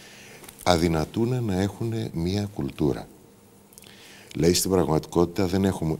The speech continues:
ούτε νομικό πολιτισμό, ούτε εκπαιδευτικό πολιτισμό, ούτε ψυχιατρικό πολιτισμό. Αυτό κάπου οφείλεται. Δηλαδή, ε, είμαστε μια χώρα η οποία είναι σαν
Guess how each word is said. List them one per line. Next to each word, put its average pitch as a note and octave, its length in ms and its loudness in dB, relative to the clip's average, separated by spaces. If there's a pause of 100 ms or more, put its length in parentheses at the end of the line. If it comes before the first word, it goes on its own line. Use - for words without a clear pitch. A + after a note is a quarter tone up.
ούτε G#2+ 280 2
νομικό G2+ 460 0
πολιτισμό, F2+ 720 -4
ούτε A2 260 2
εκπαιδευτικό F#2 680 -4
πολιτισμό, F2 640 -4
ούτε A2 300 -2
ψυχιατρικό E2+ 680 -4
πολιτισμό. A#1+ 680 -8 (1120)
Αυτό - 260 0
κάπου C3+ 320 -4
οφείλεται. G2 580 -2 (720)
Δηλαδή, G2 480 2 (120)
ε, D#2+ 300 -6
είμαστε G#2+ 460 -4
μια F2+ 240 -2
χώρα D#2+ 500 -2
η G2 160 -2
οποία G#2+ 580 -2
είναι A2+ 320 -4
σαν A2 480 -6